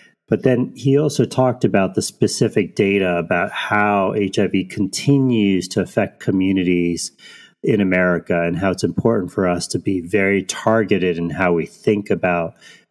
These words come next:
our partners and work with them deeply, uh, to address this work.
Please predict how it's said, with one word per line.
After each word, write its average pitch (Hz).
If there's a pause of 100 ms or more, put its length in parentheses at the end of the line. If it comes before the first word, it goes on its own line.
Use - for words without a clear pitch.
(160)
our 95
partners 90 (160)
and 90
work 107
with 98
them 87
deeply, 92 (540)
uh, 107
to -
address 120
this -
work. 113